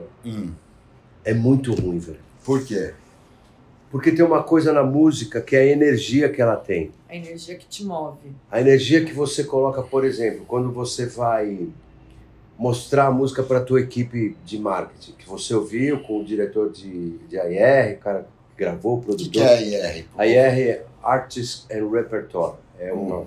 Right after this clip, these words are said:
Speaker 2: uma sigla que a gente usa que fala do artístico, da música em si, da produção musical.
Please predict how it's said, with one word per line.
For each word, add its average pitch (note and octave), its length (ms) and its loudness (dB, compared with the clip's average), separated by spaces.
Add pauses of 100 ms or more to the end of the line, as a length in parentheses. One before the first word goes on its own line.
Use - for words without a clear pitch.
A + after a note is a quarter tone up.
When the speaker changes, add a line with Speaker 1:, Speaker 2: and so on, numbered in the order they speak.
Speaker 2:
uma F#2 140 -8
sigla G#2+ 320 -4
que G#2 100 -6
a G2+ 40 -4
gente G#2+ 300 -6
usa B2+ 320 -4 (580)
que - 280 0
fala C3 320 4
do C3+ 120 4
artístico, B2 480 0
da D3+ 100 6
música C#3 500 4
em F#2+ 40 0
si, F2 180 -8
da F#2 100 -2
produção C3 480 -2
musical. - 540 -8